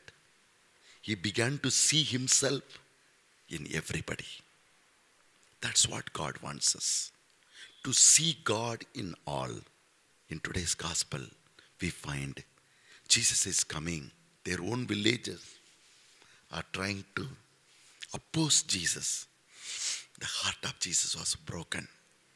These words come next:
"Are, I came to support you. I chose you.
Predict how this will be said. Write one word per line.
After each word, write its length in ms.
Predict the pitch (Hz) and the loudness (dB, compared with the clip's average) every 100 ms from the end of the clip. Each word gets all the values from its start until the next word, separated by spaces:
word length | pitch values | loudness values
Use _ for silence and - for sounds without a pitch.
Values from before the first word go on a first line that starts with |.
| - _ _ - - | -20 _ _ -20 -2
"Are, 140 | 104 | 0
I 300 | 135 165 139 | 2 0 0
came 300 | 98 - 101 | -2 0 0
to 100 | 104 | 2
support 520 | - 82 - 120 - | 2 2 -2 -6 -4
you. 280 | 110 98 87 - _ _ _ _ _ _ _ _ _ _ _ _ _ _ _ _ - | -6 -6 -8 -12 _ _ _ _ _ _ _ _ _ _ _ _ _ _ _ _ -2
I 100 | 107 | 0
chose 540 | - - 113 147 - - | 2 4 4 6 6 6
you. 260 | 143 92 | 4 -4